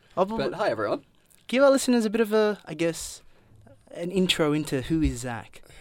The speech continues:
Speaker 2: Who am I? See, that's something I'm trying to figure out myself, as pretentious as that sounds. But, um, uh, I'm a I R student.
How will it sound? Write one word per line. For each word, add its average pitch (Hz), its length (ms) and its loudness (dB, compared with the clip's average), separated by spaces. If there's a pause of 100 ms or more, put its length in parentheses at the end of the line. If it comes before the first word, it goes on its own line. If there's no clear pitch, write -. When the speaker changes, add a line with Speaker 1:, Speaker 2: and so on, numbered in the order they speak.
Speaker 2:
Who 202 180 -16
am 165 220 -12
I? 127 140 -10
See, 139 140 -14
that's 147 200 -10
something 165 240 -6
I'm 143 80 -8
trying 147 160 -12
to 143 80 -12
figure 143 220 -6
out 147 100 -2
myself, 139 460 -4
as 110 100 -8
pretentious 110 420 -10
as 104 100 -10
that 117 200 -2
sounds. 110 320 -4
But, 117 240 4
um, 135 400 4 (920)
uh, 147 460 8
I'm 151 240 6
a 139 340 6 (460)
I 127 200 6
R 127 240 6
student. 160 560 0